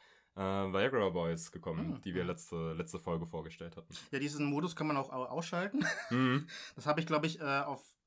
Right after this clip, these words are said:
Speaker 2: ähm, also ich höre Musik sowohl auf, über meinen P C, äh, als auch, äh, halt über die App von meinem
Speaker 1: Mhm.
Speaker 2: Smartphone. Ähm, bei meinem Smartphone hab ich's nicht ausgeschaltet. Eigentlich hab ich's früher mal ausgeschaltet, aber jetzt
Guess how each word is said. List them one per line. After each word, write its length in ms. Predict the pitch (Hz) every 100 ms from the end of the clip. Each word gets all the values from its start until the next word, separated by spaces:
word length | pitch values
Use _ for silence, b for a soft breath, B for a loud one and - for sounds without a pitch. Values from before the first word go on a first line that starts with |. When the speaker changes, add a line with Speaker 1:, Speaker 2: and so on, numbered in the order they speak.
| _
Speaker 2:
ähm, 600 | 151 131 127 127 123 127 - _ - B B
also 160 | 131
ich 80 | 139
höre 100 | 160
Musik 360 | 160 151 151 151
sowohl 300 | - 131 147
auf, 180 | 147 - -
über 160 | 143
meinen 220 | 139 127
P 120 | 127 127
C, 400 | - 143 160 214 - _ b b b _
äh, 60 |
als 400 | 131 135 131 143
auch, 220 | 151 143 143
äh, 340 | 135 123 123
halt 240 | 120 120 143
über 280 | 127 127
die 380 | 120 123 117 117
App 200 | 139 165 - _
von 120 | 143
meinem 240 | 127 117
Speaker 1:
Mhm. 60 | 131
Speaker 2:
Smartphone. 600 | - 131 - - 165 165 B B B
Ähm, 340 | 147 139 139 143
bei 100 | 139
meinem 120 | 139
Smartphone 320 | - 151 170
hab 80 | 160
ich's 100 | 160
nicht 140 | 180
ausgeschaltet. 560 | 180 175 185 175 175 185
Eigentlich 340 | 139 156 165
hab 100 | 147
ich's 120 | 175 170
früher 240 | - 180
mal 140 | 180
ausgeschaltet, 640 | 170 170 185 170 175 170 160
aber 160 | 139
jetzt 340 | 127 131 -